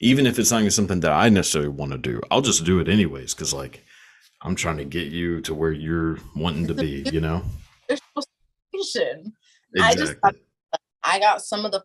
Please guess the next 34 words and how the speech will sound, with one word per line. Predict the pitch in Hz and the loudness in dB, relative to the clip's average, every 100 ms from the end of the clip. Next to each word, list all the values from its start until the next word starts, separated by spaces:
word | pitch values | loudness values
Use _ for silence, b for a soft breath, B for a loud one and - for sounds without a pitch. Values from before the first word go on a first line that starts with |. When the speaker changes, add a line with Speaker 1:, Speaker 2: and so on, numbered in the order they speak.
| _ | _
Speaker 2:
funniest | 170 170 170 175 - | -4 -2 -4 -6 -6
reactions | 143 135 143 - 165 156 | 0 0 0 -4 -6 -6
from | - 156 | -4 -6
people. | 151 165 160 151 | -4 -6 2 4
And | 127 165 | 4 4
I | 190 | 6
don't | 240 262 - | 6 4 2
know | 190 196 | -2 0
if | - - | -2 -2
it's | 165 | -10
because, | - 170 - 165 156 156 - - _ _ _ _ _ _ - | -12 -10 4 6 6 2 -4 -10 _ _ _ _ _ _ -16
like, | 147 165 156 151 - | -2 4 4 2 -8
regular | 151 147 160 190 220 233 254 | -8 0 2 2 0 2 0
people | 254 254 247 262 254 | 0 -2 2 2 2
don't | 240 247 254 - _ | 2 0 0 -4 _
operate | 220 254 277 269 240 | 4 4 2 -2 0
like | 254 240 - | -2 0 4
that, | 247 233 | 4 4
or | 170 | 2
if | 175 | -4
they | - _ | -8 _
didn't | 196 180 | -6 -6
expect | - - 190 208 - 214 | -10 -2 0 0 -2 -6
me | 196 | -4
to | |
say | 190 185 180 | 0 0 4
that | 170 - | 4 4
because | 147 - 165 | -4 -2 -2
it's | - - | -2 -10
work, | 180 220 269 262 254 254 | 0 4 8 8 6 4
or | - 170 175 | 4 6 8
if | - 180 - - | 6 2 -2 0
girls | 170 190 190 | 4 4 4
my | 170 | -4